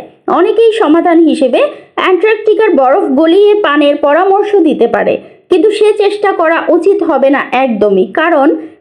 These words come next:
অ্যান্টার্কটিকা এত বিশাল আর এখানে এত পরিমাণ বরফ আছে যে অ্যান্টার্কটিকার বরফ যদি গলে যায় তাহলে পৃথিবীর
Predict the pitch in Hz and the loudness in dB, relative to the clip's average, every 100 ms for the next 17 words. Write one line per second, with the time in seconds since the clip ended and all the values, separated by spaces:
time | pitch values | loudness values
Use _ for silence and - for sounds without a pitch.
0 | - 311 349 415 415 440 - - 294 320 | -4 -2 0 -2 0 0 -2 -4 -4 0
1 | 440 403 381 370 381 311 285 285 320 294 | 0 2 0 2 0 2 2 2 0 0
2 | 285 294 330 440 427 415 381 381 349 254 | 0 -2 -2 -2 0 2 2 2 2 2
3 | 247 330 262 254 254 240 262 605 - - | 0 -2 -2 -2 -2 0 0 0 -4 -16
4 | - 294 349 440 440 440 427 453 302 277 | -8 -2 0 0 0 0 2 2 2 0
5 | 330 359 359 415 359 247 269 339 294 247 | 0 0 0 2 2 2 2 2 2 0
6 | 480 330 349 339 339 320 330 339 311 | 0 0 2 2 2 0 2 2 2